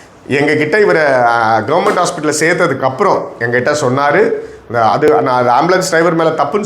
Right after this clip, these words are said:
சொல்லல, அந்த, அந்த சிட்யுவேஷன், அந்த சீரியஸ்னஸ் புரிஞ்சுக்கணும்னு நான் சொல்றேன் பாருங்க.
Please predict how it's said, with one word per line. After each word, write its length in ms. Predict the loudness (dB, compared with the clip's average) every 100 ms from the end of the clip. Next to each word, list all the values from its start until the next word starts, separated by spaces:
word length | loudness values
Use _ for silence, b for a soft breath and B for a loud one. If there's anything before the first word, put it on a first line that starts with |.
| 0
சொல்லல, 460 | 0 2 2 0
அந்த, 320 | -2 0 0
அந்த 200 | 0 0 -2
சிட்யுவேஷன், 460 | -2 2 2 2 2
அந்த 240 | 0 -2 0
சீரியஸ்னஸ் 480 | 2 2 2 0 -2 -2
புரிஞ்சுக்கணும்னு 420 | -2 0 0 0
நான் 160 | 0 -2
சொல்றேன் 320 | 0 0 0
பாருங்க. 420 | 0 0 0 -2